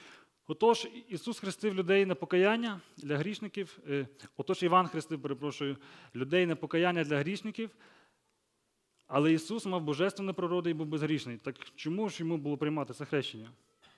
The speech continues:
Його людська і божественна природа не пробува-, не потребували цього покаяння. Тобто Ісусу не потрібно було приймати це хрещення, яке давав Іван. Але ми бачимо в цих віршах, що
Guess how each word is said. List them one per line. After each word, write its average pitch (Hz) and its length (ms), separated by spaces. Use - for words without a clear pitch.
Його 139 260
людська 196 360
і 185 40
божественна 165 540
природа 190 460
не 143 80
пробува-, 165 360
не 156 140
потребували 160 580
цього 139 160
покаяння. 135 580
Тобто 143 240
Ісусу 180 360
не 156 140
потрібно 160 400
було 147 180
приймати 147 380
це 143 120
хрещення, 113 520
яке 131 180
давав 120 280
Іван. 120 300
Але 151 160
ми 202 80
бачимо 196 320
в 175 40
цих 180 240
віршах, 208 380
що 147 340